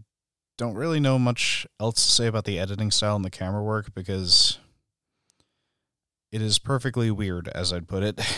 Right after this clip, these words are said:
It's just enough to give a bizarre, disorienting feeling, but not so much that it detracts from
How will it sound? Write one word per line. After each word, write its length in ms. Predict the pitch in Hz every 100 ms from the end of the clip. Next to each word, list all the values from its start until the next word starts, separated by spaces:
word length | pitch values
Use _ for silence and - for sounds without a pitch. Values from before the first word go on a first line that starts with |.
| - -
It's 260 | 104 -
just 200 | - -
enough 160 | 135 120
to 80 | 120
give 160 | 113
a 80 | 110
bizarre, 480 | 107 101 107 104 101
disorienting 760 | 95 95 98 98 98 92 90
feeling, 520 | - - 95 101 104 92
but 140 | 90
not 200 | 98 87
so 240 | - 98
much 240 | 98 95 -
that 100 | 87
it 100 | 90
detracts 480 | 80 - 92 90 -
from 460 | 98 95 87 87